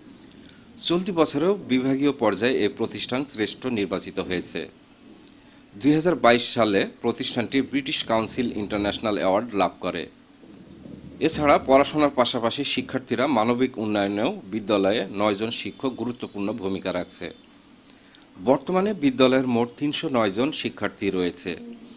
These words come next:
তাদের সবাইকে বছরের প্রথম দিন একটি ডায়েরি দেওয়া হয়,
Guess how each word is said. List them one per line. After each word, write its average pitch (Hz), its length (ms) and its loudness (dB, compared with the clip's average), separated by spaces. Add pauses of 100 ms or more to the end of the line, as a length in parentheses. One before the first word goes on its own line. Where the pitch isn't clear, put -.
(240)
তাদের 104 220 0
সবাইকে 131 560 2 (220)
বছরের 104 340 0
প্রথম 135 380 -6
দিন 123 200 -4
একটি 104 360 -4
ডায়েরি 95 320 0
দেওয়া 90 260 0
হয়, 87 260 -6